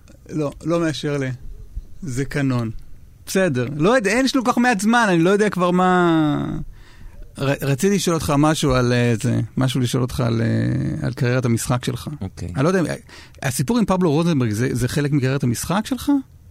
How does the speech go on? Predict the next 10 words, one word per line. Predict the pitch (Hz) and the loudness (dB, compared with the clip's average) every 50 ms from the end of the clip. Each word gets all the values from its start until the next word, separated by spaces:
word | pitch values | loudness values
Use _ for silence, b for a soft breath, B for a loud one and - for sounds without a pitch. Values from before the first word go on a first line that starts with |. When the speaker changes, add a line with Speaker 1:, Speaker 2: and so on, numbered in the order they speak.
| - - | -14 -8
Speaker 2:
לא. | - 92 87 - - - - - 156 | -6 -6 -4 -6 -8 -14 -10 -6 -4
Speaker 1:
אתה, | 123 135 - 139 | -4 -4 -4 -4
אתה | - 120 | -6 -6
שחקן | - - - - - - 180 220 233 | -8 -6 -8 -6 -2 0 2 2 2
שם? | - - 277 269 254 170 | 2 2 2 2 2 0
אתה | 127 - 127 127 127 131 127 - - 135 139 - - - - 160 - | 0 0 -2 0 0 0 0 -2 -2 -2 -2 -4 -4 -4 -6 -8 -8
Speaker 2:
לא. | - - 92 95 92 87 | -8 -6 -4 -2 -2 -2
Speaker 1:
אתה | - 143 | 2 2
מגלם | 131 131 123 123 139 151 139 | 2 4 4 2 2 2 2
דמות? | 110 117 127 156 202 247 262 - - - - | 2 4 4 4 6 4 4 2 -2 -10 -20